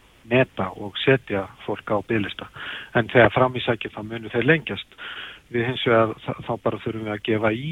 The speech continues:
og, og, og hafa, bæta við aðgerðum og hafa átök og við höfum gert það. Við, það gekk ágætlega í sumar að, að, eh, vinna á þeim biðlistum sem að söfnuðust upp í,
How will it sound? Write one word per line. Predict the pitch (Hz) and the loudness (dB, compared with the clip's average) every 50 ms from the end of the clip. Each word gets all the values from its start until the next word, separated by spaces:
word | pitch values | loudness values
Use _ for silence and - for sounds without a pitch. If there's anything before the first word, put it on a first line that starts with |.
| 156 131 | -6 -4
og, | 120 110 110 113 113 | -2 -2 -4 -4 -4
og, | 107 110 107 104 104 107 | -4 -4 -4 -4 -4 -8
og | - 104 104 | -10 -6 -4
hafa, | 101 107 110 104 113 107 104 113 - - - - - _ _ - - - - - - - | 0 2 2 4 4 4 2 2 -2 -6 -12 -16 -18 _ _ -20 -20 -20 -20 -6 0 2
bæta | 117 120 - - 117 | 2 2 4 2 2
við | 113 127 123 127 | 4 4 4 4
aðgerðum | 127 - - 135 123 127 120 117 113 | 2 2 -2 -4 -4 -4 -6 -8 -12
og | 101 95 | -14 -10
hafa | 107 104 101 101 101 - | -8 -6 -4 -4 -4 -2
átök | - 113 120 - - - - 143 - - | 0 0 0 -2 -4 -8 -12 -12 -10 -6
og | 98 104 | -4 -2
við | 104 | -2
höfum | 87 120 113 104 107 | 0 0 -2 0 2
gert | 123 123 - - | 2 0 0 0
það. | - 165 156 139 | -2 -2 -2 0
Við, | 113 107 104 - - - - - - - - | 0 -2 -4 -4 -10 -16 -14 -14 -16 -16 -10
það | - 107 107 | -8 -4 0
gekk | - 113 104 - 110 | 2 2 2 4 2
ágætlega | 107 - - 151 - 123 110 104 | 2 2 2 -2 0 0 0 0
í | - | 0
sumar | - 123 113 107 101 101 101 | -2 -4 -4 -6 -4 -2 0
að, | 104 104 104 104 101 107 - | 0 0 0 -2 -2 -4 -2
að, | 110 107 104 107 104 98 95 98 101 101 | 0 2 2 2 2 0 -2 -4 -2 0
eh, | 101 101 101 104 - 101 98 - 107 104 104 101 - - - - 104 | 0 0 0 0 -2 -2 -2 -2 -4 -4 -4 -4 -4 -4 -4 -4 -2
vinna | 101 110 117 127 123 117 107 110 | 0 0 0 0 4 4 6 6
á | 117 117 - | 6 4 2
þeim | - 113 107 104 104 - - - - - _ | 2 2 2 2 0 -6 -18 -18 -18 -20 _
biðlistum | - - 117 127 143 135 107 - - - - - - | 2 4 6 6 6 6 2 -2 -4 -10 -14 -12 -10
sem | - - 104 98 101 | -10 -10 -10 -10 -10
að | 101 95 - - | -10 -8 -6 -6
söfnuðust | - - 107 104 - - 104 101 95 - - 110 | -4 -4 -4 -6 -8 -8 -8 -8 -8 -8 -8 -10
upp | 98 - - - 98 | -10 -10 -10 -10 -10
í, | 95 | -10